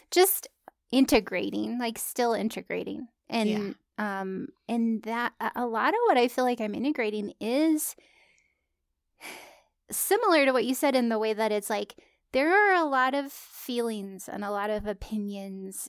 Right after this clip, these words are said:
Speaker 1: and, and, like, I've changed my opinions and my family has different opinions or friends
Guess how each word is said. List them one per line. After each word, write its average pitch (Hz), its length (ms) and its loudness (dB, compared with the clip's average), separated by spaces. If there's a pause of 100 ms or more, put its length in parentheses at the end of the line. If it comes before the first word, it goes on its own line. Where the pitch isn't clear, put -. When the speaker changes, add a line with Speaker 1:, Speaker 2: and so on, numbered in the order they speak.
Speaker 1:
and, 202 480 -6
and, 202 300 -8
like, 196 260 -6
I've 220 320 -2
changed 208 500 -8
my 202 140 -8
opinions 196 640 -10
and 196 200 -8
my 190 160 -8
family 208 640 -8 (480)
has 202 480 0
different 214 380 4
opinions 202 580 -4
or 233 240 8
friends 220 680 2